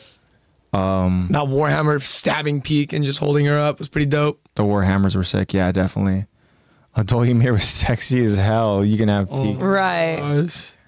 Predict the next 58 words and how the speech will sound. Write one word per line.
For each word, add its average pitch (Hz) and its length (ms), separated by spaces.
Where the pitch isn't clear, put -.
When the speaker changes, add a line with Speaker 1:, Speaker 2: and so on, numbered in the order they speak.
Speaker 1:
There 92 100
you 98 140
go. 95 320
Speaker 2:
Well, 139 80
she's 156 140
not 170 120
getting 170 140
his 160 100
story 214 260
anymore, 151 240
Speaker 1:
Crocodile 143 340
Speaker 2:
so. 139 60
Speaker 1:
Cart 110 220
Titan, 104 340
yeah. 104 320
Yeah, 101 280
that, 127 200
that'd 143 160
be 156 80
another 151 180
Speaker 3:
Yeah, 139 80
Speaker 1:
cool 143 140
Speaker 3:
she 123 60
wants 123 100
Speaker 1:
moment 127 140
to 120 80
Speaker 3:
for - 60
Speaker 1:
go 123 140
Speaker 3:
it. 113 60
Speaker 1:
ahead 120 200
and 117 140
go 113 180
and, 107 200
and 113 260
really 113 200
kind 117 180
of 107 100
pause 107 540
and 104 140
see 107 280
all 104 120
the 101 80
different, 104 420
uh, 104 200
Titan 101 280
Speaker 2:
I'm 101 60
for - 80
Speaker 1:
iterations. 101 460
Speaker 2:
sure - 100
pausing 143 260
tomorrow. 139 480
Take - 140
Speaker 1:
There 104 80
you 98 60
Speaker 2:
pictures, 95 280
Speaker 1:
go. 113 40
Speaker 2:
take 139 100
screenshots. 143 640